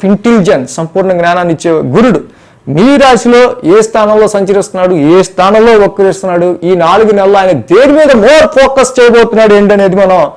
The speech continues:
తప్పకుండా చెప్పుకుందాం. So, కాబట్టి మీ మీ రాశులకి సంబంధించి మనం, ఆ,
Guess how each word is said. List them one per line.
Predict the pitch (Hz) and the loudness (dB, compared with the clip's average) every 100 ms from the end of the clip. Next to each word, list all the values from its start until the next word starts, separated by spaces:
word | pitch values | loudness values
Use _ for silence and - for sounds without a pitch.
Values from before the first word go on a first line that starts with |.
| - _ _ | -18 _ _
తప్పకుండా | 147 202 202 214 | -8 -2 0 0
చెప్పుకుందాం. | 185 190 175 196 202 220 240 - _ _ _ _ _ _ - | 0 -2 0 0 0 -2 -6 -16 _ _ _ _ _ _ -8
So, | 147 | -2
కాబట్టి | 185 226 220 208 - | 2 2 2 0 0
మీ | 165 208 | -2 0
మీ | 214 | 2
రాశులకి | 202 202 214 196 | 2 0 -2 -2
సంబంధించి | 190 185 - - 143 _ _ _ - | -4 -6 -8 -14 -20 _ _ _ -8
మనం, | 160 165 - - _ _ _ _ _ _ - | -4 -4 -6 -16 _ _ _ _ _ _ -20
ఆ, | - 143 143 143 135 - | -8 -4 -2 -2 -4 -6